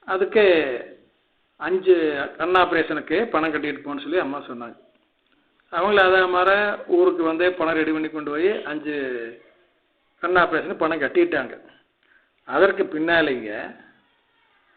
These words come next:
ரெண்டு மூணு நாள் கழிச்சு அவங்களுடைய மகனுக்கு கண்ணுல, கருவிழியில, வலது கண்ணுல சிகப்பு கலர்ல ஒரு கட்டி புடைச்சுக்கிட்டு வருது. வலி இல்ல.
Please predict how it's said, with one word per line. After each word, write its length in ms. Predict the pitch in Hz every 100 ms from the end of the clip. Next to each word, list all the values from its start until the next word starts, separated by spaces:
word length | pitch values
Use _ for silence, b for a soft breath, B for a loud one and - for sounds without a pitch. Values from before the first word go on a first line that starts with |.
| _ _ _
ரெண்டு 220 | 170 196
மூணு 180 | 190 180
நாள் 240 | 175 185
கழிச்சு 680 | 185 156 160 - 127 95 - _ _ _ _ _ _ _ _ -
அவங்களுடைய 520 | 147 165 160 156 151
மகனுக்கு 840 | 139 139 190 180 - 131 82 - _ _ _ _ _ _ _ _
கண்ணுல, 600 | 147 175 185 160 160 185 -
கருவிழியில, 1000 | 147 165 196 156 156 170 160 151 - - _ _ _ _ _ _ _ _ _ _
வலது 340 | 131 156 156
கண்ணுல 440 | 147 143 139 143 - _ _ _ _ _ _ _ -
சிகப்பு 380 | 160 262 - 233
கலர்ல 400 | 175 180 208 202
ஒரு 180 | 175
கட்டி 280 | 151 151 -
புடைச்சுக்கிட்டு 600 | - 147 175 - 185 180
வருது. 320 | 151 131 123 - - _ _ _ _ _ _ _ _ _ _ _ _ _ _ _ _ _ _ _ _ _ _ _
வலி 280 | 165 240 220
இல்ல. 380 | 190 135 -